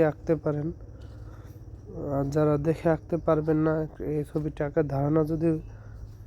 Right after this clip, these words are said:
উম, আপনারা চান, কমেন্টের মাধ্যমে জানাবেন, ছবিটা আঁকারও ধারণা আপনাদেরকে দিয়ে দেব। আর উৎসাহিত করবেন, আঁকাগুলো এবং ভিডিওগুলো কেমন হয়। একজন মানুষও যদি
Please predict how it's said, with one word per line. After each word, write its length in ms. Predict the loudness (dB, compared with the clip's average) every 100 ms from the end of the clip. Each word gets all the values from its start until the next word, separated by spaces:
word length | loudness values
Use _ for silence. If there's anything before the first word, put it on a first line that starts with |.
| -16 -16 -16 -16 -14
উম, 200 | -10 -10 -10 -14 -16 -18 -18 -18 -18 -16 -4
আপনারা 400 | -4 0 2 2
চান, 240 | 2 2 2
কমেন্টের 480 | 0 -2 0 0 0
মাধ্যমে 360 | 0 0 0 0
জানাবেন, 440 | 2 4 4 2 -2
ছবিটা 400 | 0 2 2 2 0
আঁকারও 280 | 2 2 4
ধারণা 340 | 2 0 0 0
আপনাদেরকে 500 | -2 -2 -4 -4 -4
দিয়ে 220 | -2 0 0
দেব। 120 | 0 -2 -6 -16 -16 -16 -16 -18 -18 -18 -18 -18 -8 -2
আর 120 | 0 0 -2
উৎসাহিত 440 | -4 -6 2 4 4 2
করবেন, 320 | 2 2 0 -2 -6 -14 -18 -18 -18 -18 -18 -18 -18 -16 -16 -16 -16 -16 -8 -6
আঁকাগুলো 440 | 2 2 4 2 2
এবং 220 | 2 0 0 -2 -4 -6 -10 -14 -18 -16 -6
ভিডিওগুলো 380 | 0 2 4 2
কেমন 360 | 4 4 6 4
হয়। 300 | 2 0 0 -6 -18 -20 -20 -20 -18 -18 -18 -18 -16 -16 -14 -2
একজন 260 | 0 2 4
মানুষও 460 | 4 2 0 0 0
যদি 280 | 0 -2 0